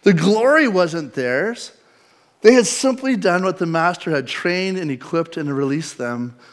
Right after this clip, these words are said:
to do. Think about that for a moment. You know, some people need to be reminded today that the success is not yours and the glory is not yours.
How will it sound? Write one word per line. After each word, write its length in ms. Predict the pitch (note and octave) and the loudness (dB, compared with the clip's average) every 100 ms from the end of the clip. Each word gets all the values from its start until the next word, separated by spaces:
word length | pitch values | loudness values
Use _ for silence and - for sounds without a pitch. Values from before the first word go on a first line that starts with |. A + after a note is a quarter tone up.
| _ | _
to 120 | - E3 | -14 -8
do. 360 | F3 D3 F#2 - _ _ _ _ _ _ _ _ _ _ _ _ | -4 -4 -6 -18 _ _ _ _ _ _ _ _ _ _ _ _
Think 220 | G3 F3+ | -10 -6
about 160 | D#3 C3+ | -6 -4
that 200 | A#2 - | -8 -8
for 140 | A#2+ | -10
a 20 | |
moment. 360 | A2 G2+ G2 F#2 _ _ _ _ _ _ _ _ _ _ - | -8 -10 -12 -16 _ _ _ _ _ _ _ _ _ _ 2
You 80 | F3+ | 4
know, 80 | |
some 220 | F3 A3 G3 | 4 2 -2
people 260 | G#3 G#3+ | 0 2
need 160 | G3 F#3 | 2 2
to 60 | |
be 80 | F3 | 0
reminded 500 | F3 E3 D#3+ F3 F#3 | 0 0 -2 -2 -4
today 320 | - B2+ B2+ | -6 -8 -4
that 180 | C3+ D3 | -4 -4
the 80 | C#3 | -8
success 800 | B2 - C3+ - A#3 G#3 - - E3 | -10 -8 -8 -8 -8 -8 -10 -10 -8
is 140 | C#3+ | -8
not 280 | E3 F3 E3 | -2 -2 -2
yours 520 | D3 A#2+ E3 G3 - _ _ _ - - _ _ | -8 -6 -8 -10 -16 _ _ _ -20 -20 _ _
and 120 | C#3+ | 0
the 80 | E3 | 2
glory 380 | D#3+ F#3 B3 G#3+ | 0 -2 0 0
is 140 | C3+ | 0
not 200 | B2+ A2+ | -4 -10
yours. 460 | A2 G2+ F#2 F#2+ - | -12 -14 -16 -18 -20